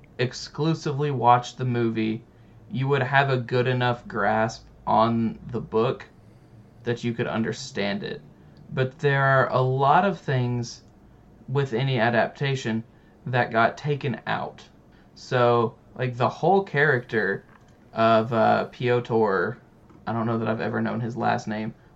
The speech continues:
Roslov. In the book, he is one of Stalin's illegitimate children who becomes to be the head of the K G B, but he's not satisfied with that because Superman has come out of nowhere to take the role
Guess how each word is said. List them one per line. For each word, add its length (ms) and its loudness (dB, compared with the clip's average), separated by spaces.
Roslov. 800 0
In 140 2
the 80 2
book, 320 4
he 220 -2
is 140 2
one 160 0
of 100 -2
Stalin's 500 0
illegitimate 560 -2
children 580 -2
who 520 2
becomes 460 -2
to 80 -10
be 140 -2
the 140 -4
head 320 0
of 160 -2
the 80 -8
K 220 -6
G 140 -8
B, 420 -4
but 260 0
he's 220 0
not 220 0
satisfied 560 2
with 160 -4
that 260 2
because 320 -6
Superman 520 -6
has 140 -8
come 140 -6
out 140 -4
of 80 -8
nowhere 400 0
to 100 -8
take 240 -6
the 80 -6
role 500 0